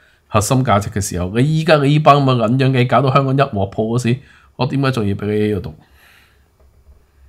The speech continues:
好簡單嘅呢個。所以你見到個冇英國、冇美國嘅大學接手。即係如果你其實，如果以往嚟講，譬如你話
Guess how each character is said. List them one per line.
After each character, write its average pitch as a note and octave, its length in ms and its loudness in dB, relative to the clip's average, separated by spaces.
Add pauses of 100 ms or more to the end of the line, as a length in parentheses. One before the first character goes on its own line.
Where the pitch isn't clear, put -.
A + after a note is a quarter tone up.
(300)
好 B2+ 80 -4
簡 A2 160 -4
單 G#2+ 200 -2
嘅 F2+ 120 -6
呢 E2+ 80 -8
個。 - 80 -14 (1600)
所 F#3 240 6
以 D#3 60 6
你 D3+ 40 2
見 D3 120 0
到 D3+ 80 2
個 D#3+ 80 0
冇 C3 300 2
英 D#3 260 2
國、 B2 260 0
冇 G2+ 180 0
美 G#2+ 160 -2
國 G#2+ 120 -8
嘅 A2 100 -4
大 G2 160 -2
學 F#2 80 -2
接 F2+ 160 -10
手。 - 260 -12 (1500)
即 F3+ 60 4
係 D#3+ 200 6
如 C3+ 80 6
果 F3 120 6
你 D3 100 2
其 C#3+ 100 0
實， G#2+ 380 -2
如 A2 80 2
果 D#3+ 80 4
以 B2 180 0
往 B2 260 2
嚟 G2 60 -2
講， A#2 200 -2
譬 A2+ 140 -4
如 E2+ 40 -6
你 F2+ 60 -6
話 G2 280 -4